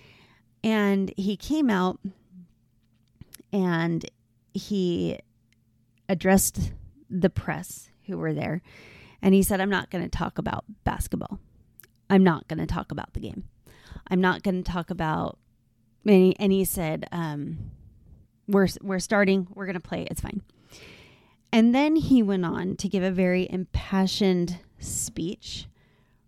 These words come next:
regarding this school shooting. Now, I could get super political and get into everything he was saying about senators and voting on these bills and doing all of this regarding gun control and gun safety and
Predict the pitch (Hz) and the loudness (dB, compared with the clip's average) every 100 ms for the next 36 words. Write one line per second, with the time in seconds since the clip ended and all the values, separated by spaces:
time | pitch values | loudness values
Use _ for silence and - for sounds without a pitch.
0 | _ - 180 180 185 175 175 175 170 170 | _ -4 -2 2 2 2 2 0 0 -2
1 | - - _ _ - 180 165 - - 156 | -6 -20 _ _ -8 -2 -2 -2 -6 -4
2 | 156 - - 69 - - 269 247 262 254 | -4 -4 -6 -8 -10 -12 -6 2 2 4
3 | 262 269 - 294 240 269 - 269 247 240 | 4 2 2 0 0 -6 -2 0 0 -2
4 | - 220 220 220 220 214 208 202 190 - | -2 -4 -2 -2 -2 -2 0 0 0 -4
5 | 185 165 160 160 156 - _ _ - 202 | -8 -6 -6 -8 -10 -14 _ _ -16 -6
6 | 226 208 202 196 208 196 196 202 202 180 | -4 -2 -4 -4 -6 -6 -2 0 0 0
7 | - 175 160 - - - 226 208 196 180 | -2 -4 -6 -10 -12 -10 -8 -8 -8 -6
8 | 190 196 202 196 185 190 190 175 190 175 | -6 -2 -2 0 2 2 0 -2 -4 -4
9 | 175 175 - _ _ - 196 185 240 220 | -6 -10 -12 _ _ -20 -12 -2 0 2
10 | 214 196 190 180 185 180 - 196 180 160 | 4 4 4 2 2 0 -2 -2 -2 -2
11 | 165 175 202 185 180 185 175 175 196 190 | -2 0 2 2 2 2 2 4 4 2
12 | 180 175 - 170 175 165 160 | 0 -6 -4 -4 -2 -2 0